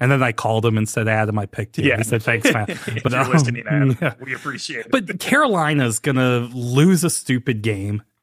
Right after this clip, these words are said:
Speaker 1: and they're gonna win a ga-, a couple games they're not supposed to win. But New Orleans, you're right. I think overall they're the crap that's gonna rise to the top of that division.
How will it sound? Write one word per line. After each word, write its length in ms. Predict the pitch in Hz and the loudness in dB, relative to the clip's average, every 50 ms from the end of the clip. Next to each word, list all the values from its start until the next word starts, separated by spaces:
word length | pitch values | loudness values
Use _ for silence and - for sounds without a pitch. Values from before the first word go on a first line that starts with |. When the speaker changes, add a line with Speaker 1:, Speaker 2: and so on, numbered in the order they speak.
| _ _ | _ _
Speaker 1:
and 140 | - 139 139 | 2 4 4
they're 80 | 143 127 | 4 4
gonna 180 | 143 147 147 | 4 2 2
win 640 | 131 123 120 120 156 196 185 127 110 104 95 95 107 _ _ _ _ _ _ - | 0 0 0 0 2 2 2 0 -2 -4 -8 -10 -14 _ _ _ _ _ _ -2
a 60 | 147 135 | -2 0
ga-, 260 | 110 143 143 131 120 | 2 2 2 2 0
a 80 | 131 131 | -6 -6
couple 280 | - - 143 123 127 120 | -4 -4 -2 -2 -2 -2
games 240 | 120 120 120 110 | 0 0 0 0
they're 100 | 113 120 | 0 0
not 200 | 113 117 117 117 - | 0 0 -2 -4 -6
supposed 320 | - - - 113 107 - | -10 -8 -6 -6 -6 -6
to 80 | - 117 | -4 -2
win. 240 | 131 190 170 107 98 - - - - _ _ _ _ _ _ | 0 0 0 -2 -4 -8 -18 -20 -20 _ _ _ _ _ _
But 120 | - 151 | 0 4
New 160 | 143 160 214 233 | 4 6 6 6
Orleans, 420 | 202 185 170 170 170 160 143 - | 6 4 4 2 2 0 0 0
you're 80 | 151 135 | 0 2
right. 260 | 123 151 135 110 - - | 2 2 0 0 -4 -6
I 100 | - 127 | -4 -4
think 300 | 120 - - 143 123 - - _ _ - | -4 -2 -2 -2 -2 -4 -8 _ _ 0
overall 720 | 143 151 151 131 131 123 120 127 131 131 123 120 113 110 | 2 2 4 4 4 4 4 4 4 4 4 4 2 0
they're 300 | 95 113 117 120 117 113 110 | 0 2 2 2 2 0 -2
the 200 | - 117 117 107 | -4 -8 -8 -8
crap 500 | - - - - - 110 110 120 - - | -8 -8 -6 -4 -2 0 0 0 -2 -2
that's 180 | - 113 107 - | -4 -4 -4 -2
gonna 420 | - 123 110 110 110 110 107 107 | -2 0 0 2 2 0 0 0
rise 400 | 104 101 113 113 113 110 110 110 - | 0 2 2 4 4 2 0 -2 -4
to 100 | - 113 | -4 -2
the 80 | 110 - | -2 -2
top 260 | - 135 120 113 - | 0 0 -2 0 -2
of 60 | 117 | -2
that 100 | 107 101 | -4 -4
division. 540 | - 120 107 131 170 180 - 135 113 113 | -4 -2 2 2 2 2 2 0 -2 -2